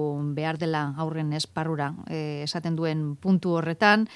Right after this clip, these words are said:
eta baita ere Gasteizko udaletxetik, uste dut iritsi zaizuen, mm, ba, gogorazpen bat. Ze hor badago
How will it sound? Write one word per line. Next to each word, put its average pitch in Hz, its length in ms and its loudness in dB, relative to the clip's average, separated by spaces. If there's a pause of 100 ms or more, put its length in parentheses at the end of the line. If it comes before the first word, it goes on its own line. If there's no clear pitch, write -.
(340)
eta 170 260 2
baita 190 320 2
ere 180 640 2
Gasteizko 175 600 0 (580)
udaletxetik, 165 720 -2
uste 180 300 -4
dut - 100 -16
iritsi 170 220 -4
zaizuen, 160 640 -2
mm, 151 800 -4
ba, 135 340 -6
gogorazpen 147 1000 -6
bat. 254 220 -2
Ze - 220 -10
hor 170 180 0
badago 185 540 6